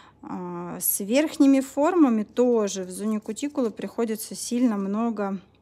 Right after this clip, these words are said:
м, сильно много опиливать. А вот именно с гелем получается хорошо наполнены сразу, а,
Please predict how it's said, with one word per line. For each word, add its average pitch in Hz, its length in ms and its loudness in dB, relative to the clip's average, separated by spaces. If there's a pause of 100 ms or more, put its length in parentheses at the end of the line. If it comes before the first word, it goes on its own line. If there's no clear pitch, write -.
м, 208 340 -8
сильно 214 280 -4
много 208 360 -2
опиливать. 190 1000 -10
А 214 180 -6
вот 214 220 -8
именно 233 280 -2
с 226 80 -6
гелем 262 560 0 (680)
получается 214 560 0
хорошо 208 440 -6
наполнены 226 640 0
сразу, 214 500 -6 (540)
а, 190 220 -6